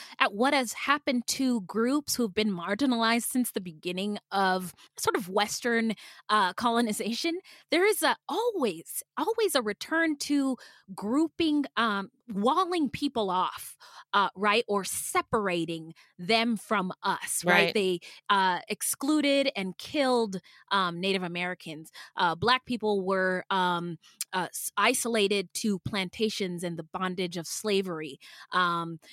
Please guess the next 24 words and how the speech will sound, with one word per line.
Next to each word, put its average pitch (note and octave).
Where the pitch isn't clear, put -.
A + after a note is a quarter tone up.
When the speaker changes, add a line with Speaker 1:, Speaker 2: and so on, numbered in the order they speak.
Speaker 1:
immigrants, G3+
you G#3
know, F3+
w-, -
protect G#4+
the F4+
borders G4
at F#4+
all F#4
costs. E4+
You F3
know, F3+
Speaker 2:
Right, F3
Speaker 1:
all D4
Speaker 2:
right. F#4
Speaker 1:
that -
stuff C4+
is G#3
just C#4
this C#4+
weird D#4
mentality A3+
of, F#3
uh, E3+